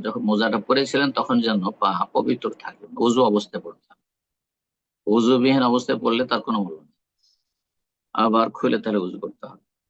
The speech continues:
তো উযু অবস্থায় পড়েছিলেন আর তারপরে মোজার মাসা করেছেন। মোজার মাসা করার পরে যার উপর মাসা করলেন সেই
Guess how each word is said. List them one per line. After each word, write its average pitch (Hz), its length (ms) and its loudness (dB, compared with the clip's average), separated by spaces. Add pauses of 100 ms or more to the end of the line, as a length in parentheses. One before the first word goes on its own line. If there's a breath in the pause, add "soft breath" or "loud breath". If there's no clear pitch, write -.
তো 131 100 6 (140)
উযু 120 300 0
অবস্থায় 123 360 0
পড়েছিলেন 135 540 -2
আর 82 140 -2 (120)
তারপরে 107 520 0
মোজার 104 420 2
মাসা 101 300 0
করেছেন। - 360 -8
মোজার 143 320 0
মাসা 147 300 0
করার 156 260 0
পরে 131 220 -2
যার 123 200 2
উপর 131 120 0
মাসা 127 320 0
করলেন 139 460 0 (1000)
সেই 131 380 0